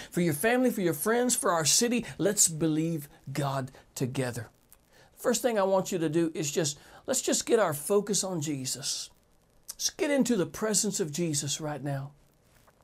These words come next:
Lord, we love you, God. You are a great and mighty God.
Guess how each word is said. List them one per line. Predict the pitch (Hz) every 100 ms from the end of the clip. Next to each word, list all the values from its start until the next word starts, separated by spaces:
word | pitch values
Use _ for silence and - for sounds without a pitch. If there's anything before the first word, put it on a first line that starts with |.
| _ _ - - _ - _ -
Lord, | 220 196
we | 202
love | 165 160 175 175 147
you, | 156
God. | 143 143 131 135
You | 214 220
are | 165
a | 143
great | 127 120 147 151 190 214 214 - - - - - -
and | 139 139 139 143
mighty | 160 175 180
God. | 151 143 - -